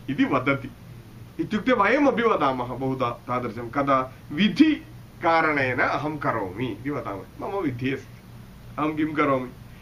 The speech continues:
एवम् अभवत्, ए-, एषा मम विधिः अस्ति",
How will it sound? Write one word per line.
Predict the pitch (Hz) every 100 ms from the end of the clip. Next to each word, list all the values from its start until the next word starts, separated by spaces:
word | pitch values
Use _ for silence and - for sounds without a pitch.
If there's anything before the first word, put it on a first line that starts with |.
| -
एवम् | 185 208
अभवत्, | 185 151 165 -
ए-, | 156 170
एषा | 175 170 196
मम | 175 170
विधिः | 175 143 - 170
अस्ति", | - - -